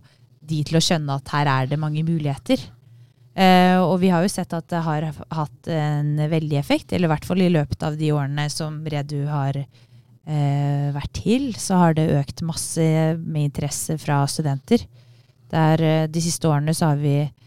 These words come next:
eh, vært, hatt mellom ni hundre og sju hundre søkere på sommerjobb hvert år. Ehm, det er litt større utfordring at, eh, bransjen ikke får til å ansette alle som har lyst.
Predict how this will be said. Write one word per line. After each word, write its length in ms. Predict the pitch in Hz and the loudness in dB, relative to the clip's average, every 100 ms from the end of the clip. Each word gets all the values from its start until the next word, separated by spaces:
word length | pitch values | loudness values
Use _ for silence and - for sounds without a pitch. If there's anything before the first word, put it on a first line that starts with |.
| _ - _ _ | _ -20 _ _
eh, 260 | 156 156 151 | -2 0 0
vært, 380 | 151 - - 160 | -2 -4 -6 -2
hatt 300 | 160 - 151 | -2 0 -2
mellom 500 | 143 147 151 151 156 | 2 2 2 0 0
ni 240 | 147 151 | 2 2
hundre 380 | 151 139 139 143 | 0 0 0 2
og 320 | 147 147 147 | 2 2 0
sju 220 | - 151 147 | -2 -2 -2
hundre 640 | 147 143 147 143 143 147 | -2 -2 -2 0 0 -2
søkere 580 | - 147 143 - 151 147 | -2 -4 -4 -6 -4 -2
på 220 | - 156 143 143 143 | -2 0 2 2 -2
sommerjobb 440 | - 185 160 147 151 | -2 -2 0 0 0
hvert 240 | 151 - 214 | -2 2 2
år. 100 | 240 - - _ _ _ _ - _ _ - | 2 -4 -20 _ _ _ _ -20 _ _ 0
Ehm, 840 | 165 160 165 165 165 165 165 165 - - - - | 2 4 2 0 -2 -2 -4 -6 -12 -20 -20 -4
det 80 | 165 | 0
er 220 | 165 156 | 2 2
litt 200 | 170 180 | 2 0
større 300 | - 170 156 | 0 0 0
utfordring 420 | 147 - 143 147 147 | -2 -2 -2 0 0
at, 260 | 147 - | -2 -2
eh, 260 | 165 151 151 | 0 2 2
bransjen 360 | 156 143 - 143 | 0 -2 -4 -4
ikke 160 | 147 | -4
får 140 | - 143 | -4 -4
til 120 | 139 139 | -2 -2
å 60 | |
ansette 340 | 131 - - - | -4 -6 -10 -6
alle 320 | 147 143 156 170 | -4 -2 -2 -2
som 160 | 208 | 2
har 80 | 247 | 2
lyst. 380 | 302 - - | 2 -4 -10